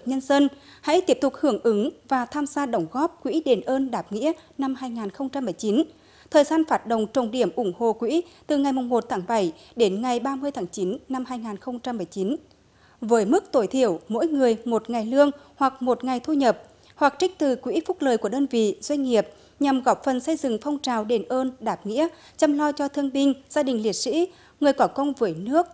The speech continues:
có cuộc sống tốt hơn. Mọi đóng góp ủng hộ xin chuyển về số tài khoản ba bảy sáu một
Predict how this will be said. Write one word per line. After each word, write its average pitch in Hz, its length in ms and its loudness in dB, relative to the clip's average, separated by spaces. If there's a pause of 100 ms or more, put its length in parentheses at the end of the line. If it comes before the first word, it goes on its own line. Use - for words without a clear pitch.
(160)
có 196 180 0
cuộc 214 260 -6
sống 170 240 -6
tốt 170 300 -8
hơn. 233 220 -6 (1500)
Mọi 262 200 4
đóng 220 220 0
góp 311 200 -2
ủng 240 180 -2
hộ 220 260 0
xin 302 220 0
chuyển 180 280 -2
về 233 300 2 (280)
số 254 160 -2
tài 247 140 -4
khoản 262 300 0 (340)
ba 302 140 2
bảy 254 240 2
sáu 190 220 0
một 208 380 0